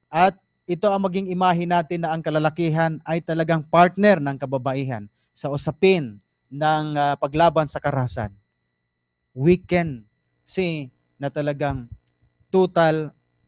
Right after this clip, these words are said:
active engagement ang ating pinopromote. So, to end gender-based violence, the mob, Airpods, Katrupa, Mister God, and other men from male-dominated organizations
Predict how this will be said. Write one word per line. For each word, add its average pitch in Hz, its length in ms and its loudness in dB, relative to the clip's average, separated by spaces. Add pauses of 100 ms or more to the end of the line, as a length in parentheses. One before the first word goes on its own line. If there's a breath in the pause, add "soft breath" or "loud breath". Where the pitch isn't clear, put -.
(400)
active 165 560 0 (160)
engagement 143 720 -4
ang 123 80 -8
ating 120 240 -10
pinopromote. 107 560 -16 (800)
So, 180 400 8 (320)
to 240 160 8
end 262 400 6
gender-based 220 640 4
violence, 202 720 0 (400)
the 180 240 2
mob, 233 480 4
Airpods, 196 640 2
Katrupa, 165 640 2 (560)
Mister 165 320 0
God, 202 400 6
and 175 160 -4
other 196 240 2
men 220 480 0
from 170 320 0
male-dominated 190 720 2
organizations 160 960 2